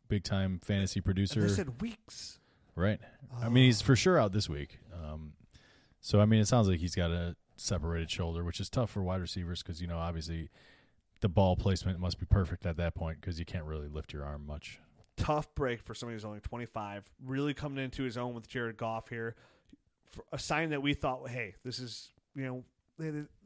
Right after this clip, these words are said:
Speaker 2: that's why they traded for Sammy Watkins. They
Speaker 1: Sure.
Speaker 2: have Cooper Kupp there. Robert Woods, he's just an after-, afterthought. And really stepped up to be their deep threat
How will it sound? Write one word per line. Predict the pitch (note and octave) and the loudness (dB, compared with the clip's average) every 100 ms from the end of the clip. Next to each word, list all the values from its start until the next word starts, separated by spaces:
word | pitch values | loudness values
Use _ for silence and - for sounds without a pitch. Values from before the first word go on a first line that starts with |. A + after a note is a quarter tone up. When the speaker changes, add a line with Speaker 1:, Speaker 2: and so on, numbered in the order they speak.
| _ - | _ -8
Speaker 2:
that's | F#3+ - | -6 0
why | G3 | 0
they | |
traded | F3 E3+ D3+ | 2 0 -2
for | C3 | -4
Sammy | D3 C3+ | -4 -4
Watkins. | A2+ A2+ A2 - A#2 A2+ | -4 -4 -6 -8 -10 -2
They | - | 0
Speaker 1:
Sure. | F2 | 0
Speaker 2:
have | - | 0
Cooper | D3 B2+ | -2 -2
Kupp | - A#2+ | -4 -6
there. | - A#2+ | -4 -2
Robert | D3 D3 C3 | 0 0 -2
Woods, | B2 C3 A#2+ | -2 -2 -4
he's | C#3+ C#3 | -8 -6
just | B2 - | -6 -8
an | A2+ | -8
after-, | A#2 A2+ G#2+ - _ - | -6 -6 -6 -10 _ -10
afterthought. | A#2 G#2+ G2+ G2 - - _ _ _ _ | -8 -8 -10 -12 -14 -20 _ _ _ _
And | D3 D3+ C3 | -2 -2 0
really | C#3+ F3+ F3 | 4 6 6
stepped | - E3+ D3 | 2 -2 0
up | E3 D3 | 0 0
to | C#3 | -4
be | C#3 | -2
their | C#3 B2+ | -2 -4
deep | B2+ C#3 - | -4 -6 -4
threat | C#3 C#3 - | -4 -2 -4